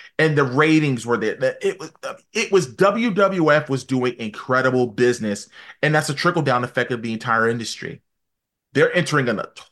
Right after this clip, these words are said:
totally different stratosphere now. And it just really goes to show you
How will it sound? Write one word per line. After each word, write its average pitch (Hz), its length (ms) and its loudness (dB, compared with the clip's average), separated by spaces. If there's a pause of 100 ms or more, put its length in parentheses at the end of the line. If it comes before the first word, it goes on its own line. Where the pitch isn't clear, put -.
totally 208 300 2
different 117 240 -4
stratosphere 92 540 -4
now. - 380 -12 (640)
And 143 420 2
it 208 120 2
just 277 200 -2
really 262 200 -2
goes 220 220 0
to 185 80 -2
show 185 320 0
you 117 400 -4